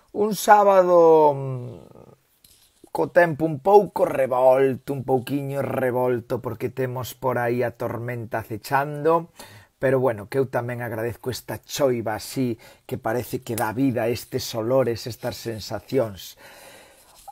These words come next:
A quen temos hoxe? Hoxe temos a un gran home, a un gran xornalista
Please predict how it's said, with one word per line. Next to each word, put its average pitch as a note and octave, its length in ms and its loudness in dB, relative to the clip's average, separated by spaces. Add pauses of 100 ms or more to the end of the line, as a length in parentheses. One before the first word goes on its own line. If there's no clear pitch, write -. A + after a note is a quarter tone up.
(140)
A G3 160 8
quen B3+ 160 2
temos G3 400 6
hoxe? B2+ 400 2 (240)
Hoxe A3 240 2
temos B3+ 640 -2 (960)
a F3 80 8
un F3+ 160 4
gran A2 240 0
home, F#2 400 -12 (320)
a F#3+ 160 4
un G3+ 80 2
gran F3 240 2
xornalista A2+ 800 -6